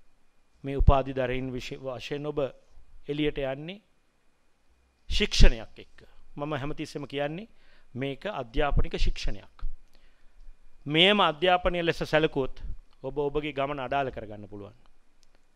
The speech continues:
ඔබට පාරක් පෙන්නලා තිනවා. ඔබට ආත්ම ශක්තියක් ලබා දීලා තිනවා.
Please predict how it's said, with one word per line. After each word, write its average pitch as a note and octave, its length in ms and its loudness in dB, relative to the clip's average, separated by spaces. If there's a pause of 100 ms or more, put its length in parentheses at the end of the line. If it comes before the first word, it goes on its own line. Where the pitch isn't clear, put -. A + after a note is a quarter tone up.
(840)
ඔබට D3+ 300 -2
පාරක් G3 420 4
පෙන්නලා B2 300 -2
තිනවා. - 340 -20 (880)
ඔබට E3+ 220 4 (500)
ආත්ම F#3+ 380 2 (680)
ශක්තියක් E3 640 0
ලබා C3+ 280 0
දීලා G#2+ 240 -10
තිනවා. G2 320 -20